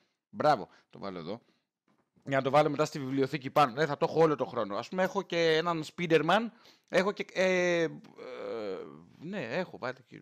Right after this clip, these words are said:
Ξέρω εγώ τι έχω βάλει. Ω, ωραίος, ωραίος. G G. Επίτευγμα. Ξεκλειδώθη. Επίτευγμα ξεκλειδώθηκε. Και μόνο με αυτή τη φουσκίτσα, έτσι.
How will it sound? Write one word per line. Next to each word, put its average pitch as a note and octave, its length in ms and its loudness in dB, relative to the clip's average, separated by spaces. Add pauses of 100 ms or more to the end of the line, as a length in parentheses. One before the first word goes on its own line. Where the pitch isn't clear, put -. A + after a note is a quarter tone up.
(240)
Ξέρω A#2 180 -16
εγώ A#2 80 -16
τι G#2 80 -16
έχω G2 140 -20
βάλει. G2 220 -10 (600)
Ω, D#4 80 -6 (680)
ωραίος, D3+ 720 2 (260)
ωραίος. F#3+ 640 4 (840)
G F#3+ 160 2
G. F#3+ 220 6 (440)
Επίτευγμα. A#2+ 680 -4 (840)
Ξεκλειδώθη. F3 720 2 (1120)
Επίτευγμα E3 520 -6
ξεκλειδώθηκε. D3 580 -4
Και - 280 -12
μόνο D3 200 -4
με D#3+ 60 -4
αυτή D3+ 160 -6
τη D3 80 -14
φουσκίτσα, - 420 -10
έτσι. G2 260 -12